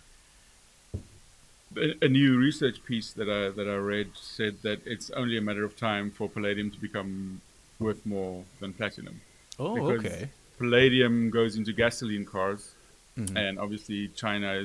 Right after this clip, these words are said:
Speaker 1: and the U S is dominated by, uh, by gasoline
Speaker 2: Gasoline
Speaker 1: cars.
Speaker 2: vehicles,
Speaker 1: So,
Speaker 2: yeah.
Speaker 1: um,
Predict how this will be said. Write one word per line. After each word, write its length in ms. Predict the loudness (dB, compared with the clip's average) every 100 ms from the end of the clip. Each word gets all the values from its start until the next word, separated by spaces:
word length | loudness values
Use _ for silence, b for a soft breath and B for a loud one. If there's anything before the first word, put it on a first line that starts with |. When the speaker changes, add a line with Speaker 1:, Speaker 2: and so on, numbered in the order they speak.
| -6 -12
Speaker 1:
and 140 | -10 -8 -6
the 80 | -2
U 60 | -2
S 120 | -2
is 80 | -4
dominated 500 | -4 -4 -6 -8 -6
by, 200 | -4 -4 -6 -8 -8
uh, 220 | -8 -10 -14 B B B B B B -8
by 120 | -6
gasoline 480 | -4 -4 -6 -6 -6
Speaker 2:
Gasoline 300 | -4 -2 -4
Speaker 1:
cars. 180 | -6
Speaker 2:
vehicles, 500 | -8 -4 -2 -2 -2
Speaker 1:
So, 60 | -6
Speaker 2:
yeah. 80 | -6
Speaker 1:
um, 180 | -6